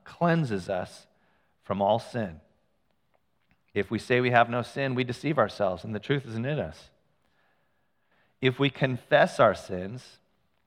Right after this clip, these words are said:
he's faithful and just to forgive us our sins and to cleanse us from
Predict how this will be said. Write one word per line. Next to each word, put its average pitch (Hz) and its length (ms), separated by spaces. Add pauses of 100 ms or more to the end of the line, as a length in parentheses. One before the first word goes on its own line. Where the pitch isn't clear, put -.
(640)
he's 98 260 (100)
faithful 131 640 (360)
and 101 160
just 101 520 (300)
to 92 120
forgive 104 440
us 92 300 (560)
our 98 100
sins 95 500
and 101 220
to - 80
cleanse 123 400
us 95 180
from 95 200